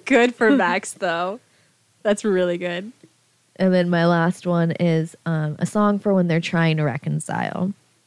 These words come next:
Speaker 2: Never Be Like You by Flume featuring Kai.
Speaker 1: That's a good song.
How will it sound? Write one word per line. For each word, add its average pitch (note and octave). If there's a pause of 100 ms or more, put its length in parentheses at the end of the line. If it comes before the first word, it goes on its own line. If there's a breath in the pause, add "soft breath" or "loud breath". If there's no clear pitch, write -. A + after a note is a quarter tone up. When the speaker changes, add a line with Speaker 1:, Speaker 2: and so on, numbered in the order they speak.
(120)
Speaker 2:
Never F3+
Be F3
Like E3
You E3+
by D#3
Flume D#3+
featuring D3+
Kai. - (840 loud breath)
Speaker 1:
That's E3+
a -
good F3+
song. E3